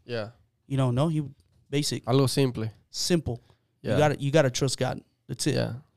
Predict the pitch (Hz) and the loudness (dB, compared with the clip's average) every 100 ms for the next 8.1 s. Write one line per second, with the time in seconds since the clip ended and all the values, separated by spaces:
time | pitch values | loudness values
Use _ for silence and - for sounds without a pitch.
0 | _ _ - 180 - 226 190 - _ _ | _ _ 2 4 4 -2 -2 -8 _ _
1 | _ _ _ 143 139 139 131 131 147 127 | _ _ _ 4 6 6 6 6 6 4
2 | - 139 123 139 175 151 147 160 131 135 | 4 2 4 4 6 6 6 6 4 2
3 | 170 139 143 123 170 190 131 135 123 123 | 0 0 -2 -2 -2 0 0 0 0 -2
4 | 135 - _ _ _ 151 160 214 214 165 | -6 -10 _ _ _ 2 4 4 0 4
5 | 185 180 180 175 180 170 139 - _ - | 2 2 2 2 2 2 2 0 _ -2
6 | 139 131 123 - - _ _ - 170 175 | 2 2 0 -6 -20 _ _ -4 0 2
7 | 160 135 - 160 139 - 156 151 143 - | 4 2 2 -2 -2 0 2 2 2 0